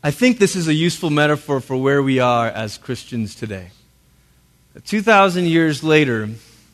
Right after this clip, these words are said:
this is Reformation Sunday. We think of that great event,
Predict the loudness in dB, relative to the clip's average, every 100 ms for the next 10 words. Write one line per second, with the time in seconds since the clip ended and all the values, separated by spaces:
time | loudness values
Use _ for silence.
0 | _ _ _ _ _ _ _ _ _ -14
1 | -12 -2 0 0 0 -2 -2 -4 -4 -2
2 | 0 2 2 0 -2 -2 0 0 -2 -2
3 | 2 2 0 -8 _ _ _ _ -4 2
4 | 2 0 -4 -8